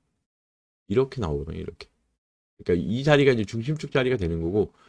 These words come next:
요 상태로 이제 빠질 수 있고, 여기를 언더슈팅 나오냐 안 나오냐를 좀 보시면 될 것 같아요.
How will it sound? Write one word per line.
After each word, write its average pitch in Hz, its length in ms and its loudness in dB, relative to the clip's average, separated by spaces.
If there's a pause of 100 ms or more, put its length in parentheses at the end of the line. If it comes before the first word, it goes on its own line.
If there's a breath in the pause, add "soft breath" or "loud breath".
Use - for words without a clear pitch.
(220 soft breath)
요 151 420 6
상태로 156 420 -4
이제 123 120 -4
빠질 156 300 0
수 - 100 -8
있고, 113 180 0
여기를 135 320 4
언더슈팅 131 680 0
나오냐 95 340 0
안 87 140 -2
나오냐를 98 420 0
좀 90 120 -8
보시면 92 360 -6
될 76 120 -4
것 - 140 -12
같아요. 67 240 -12